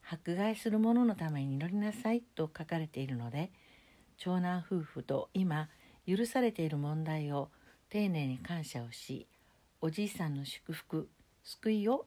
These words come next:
祈り始めました。神様が働いてくださって、問題の解決と圧倒的な勝利を表してくださることを主に期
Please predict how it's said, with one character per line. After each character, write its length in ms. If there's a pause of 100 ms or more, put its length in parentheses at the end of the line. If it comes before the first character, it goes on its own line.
祈 300
り 40
始 280
め 160
ま 120
し 140
た。 100 (1500)
神 240
様 320
が 80
働 400
い 60
て 100
く 100
だ 120
さ 160
っ 40
て、 360 (280)
問 280
題 180
の 140
解 240
決 300
と 180 (500)
圧 180 (140)
倒 140
的 240
な 80
勝 320
利 140
を 160 (120)
表 300
し 80
て 100
く 120
だ 120
さ 160
る 80
こ 160
と 220
を 160 (840)
主 160
に 220
期 100